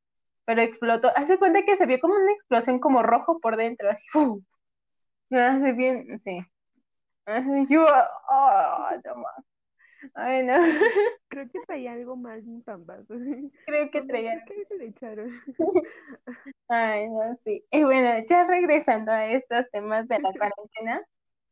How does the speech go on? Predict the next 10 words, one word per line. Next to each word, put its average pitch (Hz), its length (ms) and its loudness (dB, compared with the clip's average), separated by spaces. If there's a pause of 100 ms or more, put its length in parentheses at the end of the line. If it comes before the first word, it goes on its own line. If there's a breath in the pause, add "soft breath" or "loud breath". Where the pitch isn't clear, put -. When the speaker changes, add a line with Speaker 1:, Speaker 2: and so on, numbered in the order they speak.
(200)
Speaker 1:
em, 254 600 2
<clears throat> 240 500 -2 (440)
¿cómo 302 560 2
es 220 640 -2
que 254 140 -2
te 190 540 -2
ha 226 180 4
afectado 208 540 -2
a 196 140 0
ti 196 320 -12